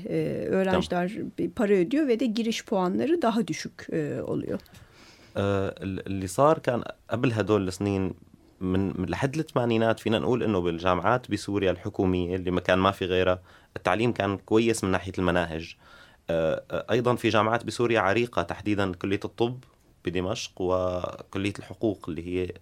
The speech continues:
Speaker 2: آه، جامعات كتير مهمة، كانت بالثمانينات تعتبر من أهم الجامعات بالعالم العربي.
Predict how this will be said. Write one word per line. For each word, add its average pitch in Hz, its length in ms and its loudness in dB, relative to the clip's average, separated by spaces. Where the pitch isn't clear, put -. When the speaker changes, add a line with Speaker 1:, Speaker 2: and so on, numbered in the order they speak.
Speaker 2:
آه، - 140 -6
جامعات 90 300 2
كتير 107 260 2
مهمة، 104 320 0
كانت 92 320 -4
بالثمانينات 95 720 0
تعتبر 92 260 0
من 90 160 -2
أهم 98 220 0
الجامعات 87 360 -2
بالعالم 80 320 -4
العربي. 82 460 -4